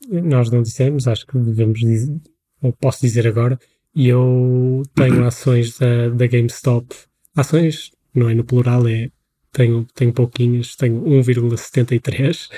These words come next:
<laughs> E tenho ações também da A M C, e foi um bocado o que tu disseste: ou seja, eu comprei um bocado para pagar o bilhete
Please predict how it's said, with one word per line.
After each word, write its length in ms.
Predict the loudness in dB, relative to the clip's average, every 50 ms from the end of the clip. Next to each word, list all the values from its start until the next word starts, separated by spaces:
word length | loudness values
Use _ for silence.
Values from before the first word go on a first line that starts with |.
| -2 2
<laughs> 640 | 2 2 2 2 -2 -4 -4 -8 -18 -20 -20 _ _ -20 -20 _ _ _ _ _ -2 0
E 100 | 0 0
tenho 300 | 2 2 2 2 2 2
ações 380 | 0 0 -2 -2 -2 -2 -2 -2
também 320 | 0 0 2 2 2 2
da 80 | 2 2
A 100 | 0 0
M 140 | 0 0 0
C, 340 | -2 0 0 2 2 2 -2 -6 -14 -20 _
e 120 | -2 -2 -2
foi 200 | 0 0 2 2
um 120 | 2 2
bocado 440 | 0 0 -2 -2 -2 0 0 2 2
o 220 | 2 2 0 0
que 80 | -2 -2
tu 100 | -2 0
disseste: 400 | 0 0 0 0 0 0 0 -2
ou 40 | -4
seja, 360 | -2 -2 -2 0 0 0 0
eu 300 | 0 2 2 2 0 0
comprei 640 | 0 0 0 2 2 2 0 2 2 2 0 0 0
um 120 | 0 -2 -2
bocado 280 | -2 -2 -2 -2 -2
para 120 | -2 -4 -2
pagar 320 | -2 -2 0 0 0 0
o 40 | 0
bilhete 520 | 2 2 4 4 4 2 0 -2 -8 -14